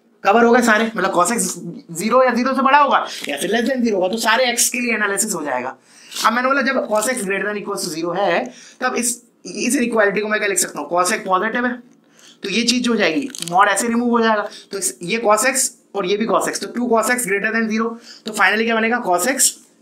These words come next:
greater than zero। तो इन दोनों का इंटरसेक्शन क्या होगा, cos x greater than zero।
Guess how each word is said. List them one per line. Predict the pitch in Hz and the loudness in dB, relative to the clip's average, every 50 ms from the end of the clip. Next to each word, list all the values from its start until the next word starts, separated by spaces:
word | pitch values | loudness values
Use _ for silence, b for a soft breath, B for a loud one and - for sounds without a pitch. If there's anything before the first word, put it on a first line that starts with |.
| _ - | _ -12
greater | 135 131 131 131 139 139 | -8 -6 -4 -4 -4 -4
than | 156 160 165 | -4 -6 -6
zero। | 165 160 165 165 - _ _ - - - - - - - - - b b b b b b b b b - | -6 -6 -8 -10 -14 _ _ -20 -20 -20 -20 -20 -20 -20 -20 -20 b b b b b b b b b -12
तो | - - - - | -12 -8 -4 0
इन | 226 240 226 | 2 4 6
दोनों | 220 214 214 214 | 6 6 6 6
का | 208 | 6
इंटरसेक्शन | 208 196 196 - 214 208 208 208 196 - 214 202 | 4 4 4 2 0 0 0 0 0 0 -2 0
क्या | 196 196 | 2 2
होगा, | 160 131 117 120 113 - - - - - - - - - - - - - - | 2 4 2 0 -4 -6 -10 -16 -12 -12 -12 -12 -10 -10 -10 -10 -8 -2 0
cos | 156 160 165 - | 2 2 4 2
x | 240 - - - - - - - _ _ _ _ _ _ _ _ _ - _ _ _ _ - - _ _ - | 2 2 2 2 2 0 -2 -8 _ _ _ _ _ _ _ _ _ -20 _ _ _ _ -20 -20 _ _ -6
greater | 143 147 165 170 208 208 | 0 2 4 6 6 6
than | 226 220 208 196 | 6 6 6 4
zero। | 180 175 | 2 0